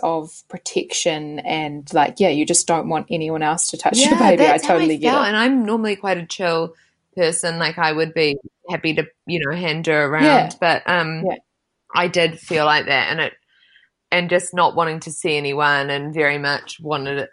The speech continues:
Speaker 2: it to be just our little bubble.
Speaker 1: Yeah.
Speaker 2: Um, thankfully now I'm getting a bit over that, and I've, you know, branched out, done some, a few social outings, seen more people. But,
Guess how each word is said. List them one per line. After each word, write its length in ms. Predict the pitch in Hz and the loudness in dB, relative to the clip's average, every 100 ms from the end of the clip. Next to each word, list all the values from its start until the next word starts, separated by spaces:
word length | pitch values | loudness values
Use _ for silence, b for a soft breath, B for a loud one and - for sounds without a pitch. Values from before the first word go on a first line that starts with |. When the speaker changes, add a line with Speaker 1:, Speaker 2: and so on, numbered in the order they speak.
| - | -4
Speaker 2:
it 220 | 151 - | -6 -6
to 120 | 170 | -4
be 400 | 156 139 139 151 _ _ _ _ _ - | 0 2 0 -4 _ _ _ _ _ -2
just 480 | 156 147 - - - - | 0 0 -6 -10 -6 2
our 180 | 147 | 2
little 300 | 147 151 147 | 2 0 -2
bubble. 500 | 147 143 139 143 143 185 | 0 -2 -2 -2 0 2
Speaker 1:
Yeah. 200 | 151 147 | 2 0
Speaker 2:
Um, 260 | 143 143 - | -4 -8 -4
thankfully 400 | 214 220 240 254 | -2 -2 0 2
now 260 | 185 151 151 | 2 4 4
I'm 300 | 151 139 - - | 2 -2 -12 -8
getting 200 | 165 147 | -4 -2
a 40 | 147 | 0
bit 120 | 131 | 2
over 360 | 120 135 139 | 4 2 0
that, 360 | 143 131 135 - - | 0 2 2 -2 -8
and 120 | 151 | -4
I've, 260 | 135 135 143 - - | -4 -4 -8 -20 -14
you 100 | 180 139 | -8 -4
know, 100 | 156 | -4
branched 500 | 165 151 147 - - | 2 2 2 -4 0
out, 260 | 147 131 160 | 0 0 -2
done 220 | 151 151 | -6 -6
some, 220 | 165 143 | -10 -10
a 80 | 165 | -10
few 220 | - 156 | -8 -10
social 440 | - 143 143 - | -4 -4 -4 -4
outings, 580 | 139 135 135 135 135 - | 0 2 0 -6 -10 -12
seen 280 | - 143 147 | -8 -6 -6
more 160 | 139 139 | -6 -6
people. 460 | 151 127 - 131 139 | -6 -6 -6 -2 2
But, 220 | 139 | 4